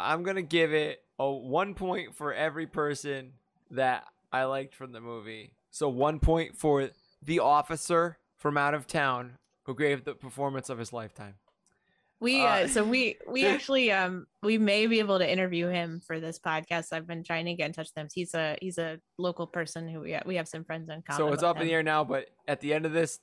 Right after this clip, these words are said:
Speaker 1: this recording, there may be an
Speaker 2: There may
Speaker 1: addendum.
Speaker 2: be an interview. There may
Speaker 1: There's a
Speaker 2: also not be. We'll
Speaker 1: and I'll
Speaker 2: see.
Speaker 1: let you know.
Speaker 2: <laughs>
Speaker 1: Uh, I'm gonna give it a three. I'm sorry. I'm sorry, Dan. I just,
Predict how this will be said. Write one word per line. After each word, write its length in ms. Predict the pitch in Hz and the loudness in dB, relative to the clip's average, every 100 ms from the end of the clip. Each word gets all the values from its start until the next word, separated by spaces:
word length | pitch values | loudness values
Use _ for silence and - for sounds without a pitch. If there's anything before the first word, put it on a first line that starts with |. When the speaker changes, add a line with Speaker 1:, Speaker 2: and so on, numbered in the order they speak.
| _ | _
Speaker 1:
this 160 | 147 131 | -8 -6
recording, 580 | 143 165 160 147 135 127 | 0 4 4 2 -6 -8
there 160 | 135 143 | -2 0
may 180 | 143 156 | 2 2
be 140 | 285 | 2
an 80 | 151 | 2
Speaker 2:
There 160 | 147 233 240 | 4 4 4
may 80 | 262 247 | 4 4
Speaker 1:
addendum. 60 | |
Speaker 2:
be 120 | 214 226 | 4 4
an 80 | |
interview. 580 | 254 247 240 208 180 175 | 4 4 4 4 4 4
There 140 | 208 320 | 4 4
may 160 | 254 214 | 4 4
Speaker 1:
There's 60 | |
a 20 | 226 | 4
Speaker 2:
also 240 | 233 240 | 2 0
not 320 | 240 226 226 | 2 2 2
be. 140 | 185 175 | -2 0
We'll 140 | 202 | 0
Speaker 1:
and 100 | 135 | 0
I'll 60 | 139 | 2
Speaker 2:
see. 60 | |
Speaker 1:
let 200 | 151 151 | 2 2
you 80 | 160 | 0
know. 340 | 151 151 123 113 | 2 2 0 -4
Speaker 2:
<laughs> 40 | 113 - - - | -14 -18 -14 0
Speaker 1:
Uh, 360 | 147 151 147 - - - - 135 | 4 4 4 0 -10 -20 -18 -10
I'm 120 | 165 | -8
gonna 140 | 170 170 | -6 -6
give 180 | 160 | -6
it 60 | 151 | -8
a 60 | 156 | -10
three. 340 | - 143 147 | -8 -6 -6
I'm 160 | 131 127 | -8 -12
sorry. 400 | 131 127 127 127 117 - | -12 -10 -10 -12 -18 -20
I'm 140 | 123 | -18
sorry, 420 | - 123 120 120 | -16 -14 -14 -14
Dan. 360 | 117 117 117 113 113 | -14 -16 -16 -18 -20
I 140 | - | -16
just, 340 | 120 123 - | -14 -14 -16